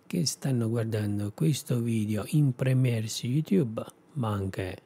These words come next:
naturalmente che lo stanno guardando. Approfitto per salutare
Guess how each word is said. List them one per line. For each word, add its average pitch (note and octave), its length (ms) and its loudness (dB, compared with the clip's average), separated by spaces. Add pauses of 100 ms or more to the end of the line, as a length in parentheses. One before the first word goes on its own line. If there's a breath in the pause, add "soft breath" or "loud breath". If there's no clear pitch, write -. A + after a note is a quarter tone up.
(140)
naturalmente G#2 600 -2
che G#2+ 60 -6
lo A2 100 -6
stanno C3 320 -2
guardando. F#3+ 460 0 (540 loud breath)
Approfitto D3+ 960 0 (120)
per F3+ 180 4
salutare B2 1000 -2